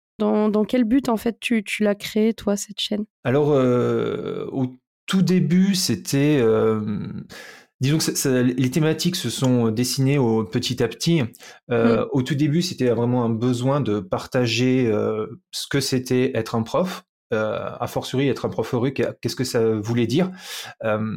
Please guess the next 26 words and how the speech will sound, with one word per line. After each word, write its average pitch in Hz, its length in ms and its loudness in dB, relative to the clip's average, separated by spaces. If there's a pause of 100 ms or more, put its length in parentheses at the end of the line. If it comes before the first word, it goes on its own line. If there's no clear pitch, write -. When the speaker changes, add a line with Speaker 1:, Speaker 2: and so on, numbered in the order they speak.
(1040)
Speaker 2:
partager 131 420 2
donc 107 160 -2
mes 107 100 0
pratiques 127 380 -4
pédagogiques 117 600 0
d'une 110 180 -4
part, 180 320 -2 (300)
et, 127 600 2
et 131 80 4
après, 147 600 0 (180)
euh, 107 120 0
notamment 123 360 2
avec 117 200 -2
le 117 60 0
confinement, 127 720 0
c'est 180 220 -2
venu, 117 480 2
euh, 110 400 2
sur 117 480 0
comment, 123 480 2
euh, 110 340 0 (220)
aider 139 260 2
les 135 140 4
collègues 117 480 2 (400)
qui 117 140 -4
galéraient, 123 560 2